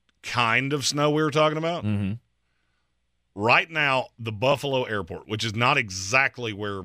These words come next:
Speaker 1: Buffalo Stadium is, but it's close enough. What do you think the, the percentage chance of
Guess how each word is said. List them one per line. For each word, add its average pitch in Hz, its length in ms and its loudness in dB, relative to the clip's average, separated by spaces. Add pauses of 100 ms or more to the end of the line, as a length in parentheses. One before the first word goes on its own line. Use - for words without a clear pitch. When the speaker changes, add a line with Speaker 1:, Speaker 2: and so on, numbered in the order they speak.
(680)
Speaker 1:
Buffalo 110 400 0
Stadium 92 400 -2
is, 82 100 -8
but 90 140 -6
it's - 180 -8 (380)
close 110 340 -4
enough. 95 380 -10 (1080)
What 165 80 -6
do - 0 -
you 180 60 -2
think 202 200 2
the, 117 120 -4 (340)
the - 20 -6
percentage 123 720 0
chance 123 400 2
of 98 100 -2